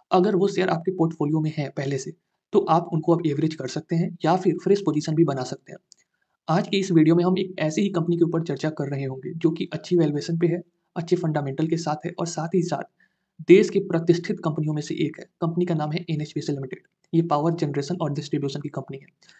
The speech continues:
Company तो large cap है। पहले हम लोग क्या करते हैं ना कि quick analysis कर लेते हैं, उसके बाद detailed analysis करेंगे, जहाँ पे हमको ये पता चलेगा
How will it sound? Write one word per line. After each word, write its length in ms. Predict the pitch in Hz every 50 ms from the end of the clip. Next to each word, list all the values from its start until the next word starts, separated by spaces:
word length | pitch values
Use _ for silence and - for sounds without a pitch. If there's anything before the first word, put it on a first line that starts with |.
| _ _ -
Company 220 | 175 165 170 220
तो 100 | - 233
large 280 | 190 156 147 147 - -
cap 200 | - 135 127 -
है। 60 | 165 - _ _ _ -
पहले 180 | 156 175 214 220
हम 140 | 190 208
लोग 120 | 208 196 -
क्या 100 | 165 160
करते 260 | 160 151 139 - 139
हैं 40 | 135
ना 80 | 160
कि 160 | 165 - 180 - - - -
quick 200 | 180 190 185 185 -
analysis 400 | - 151 147 143 143 139 160 160
कर 120 | - 139 123
लेते 220 | 127 127 - 143
हैं, 120 | - - - -
उसके 220 | 180 165 - 185 170
बाद 240 | - 147 147 156 - -
detailed 460 | 156 147 160 160 165 180 185 185 -
analysis 380 | 160 147 147 143 143 - 160 -
करेंगे, 300 | - 143 143 143 - - _ _ _ - _ _ _ -
जहाँ 180 | 160 165 175 175
पे 100 | 175 185
हमको 140 | 185 180 175
ये 160 | - 175 202
पता 180 | 185 175 165
चलेगा 320 | 156 - 147 139 135 135